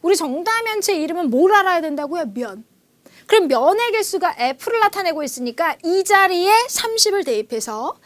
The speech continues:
면의 개수를 구합니다. 자, 그러면 이제 이 F는 오분의 이 곱하기 삼십. 자, 오, 일은 오, 오, 육에 삼십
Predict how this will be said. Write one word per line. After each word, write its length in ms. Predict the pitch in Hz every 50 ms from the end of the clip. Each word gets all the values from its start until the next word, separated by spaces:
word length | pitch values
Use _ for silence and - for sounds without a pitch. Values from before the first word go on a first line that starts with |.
| - - _
면의 380 | - 233 214 214 262 359 403 339
개수를 400 | 302 233 - - - 226 277 254
구합니다. 520 | 247 262 226 208 190 170 - - - 247 _ _ _ - - - - - -
자, 180 | - 330 311 302
그러면 240 | 440 480 466 494
이제 220 | 466 440 415 392 381
이 20 |
F는 720 | 359 349 359 - - 269 262 - 403 427 392 311 269 339 - - - _ - - - - _ - - - -
오분의 760 | 277 277 320 359 392 403 415 427 415 403 415 392 415 403 285 -
이 280 | 294 294 330 349 359 359
곱하기 960 | - - 330 339 _ - - - 294 269 262 240 - 370 403 427 440 440 440
삼십. 440 | 427 - 440 453 453 415 - - - - _ _ _ _ _ _ - - - _ _ - - - _ _ _
자, 200 | - - 285 -
오, 240 | - 233 277 302 392
일은 240 | 453 466 480 480 440
오, 320 | 440 427 440 415 349 285
오, 100 | 277 330
육에 180 | 403 427 466 427
삼십 360 | 403 392 370 370 - - 453